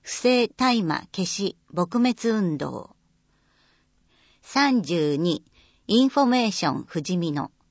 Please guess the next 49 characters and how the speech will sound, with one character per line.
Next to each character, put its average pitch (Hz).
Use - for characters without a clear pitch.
三 262
十 151
三、 151
五 277
月 262
三 247
十 170
一 147
日 170
は -
世 285
界 175
禁 240
煙 190
デ 123
ー。 -
三 262
十 160
四、 156
パ 202
ソ 262
コ 262
ン 262
相 247
談 214
室 -
を 139
利 165
用 240
し 214
ま 208
せ -
ん 302
か？ -
三 254
十 147
五、 143
富 208
士 254
見 277
市 190
を 151
き 262
れ 262
い 208
に 160
す -
る 175
日 160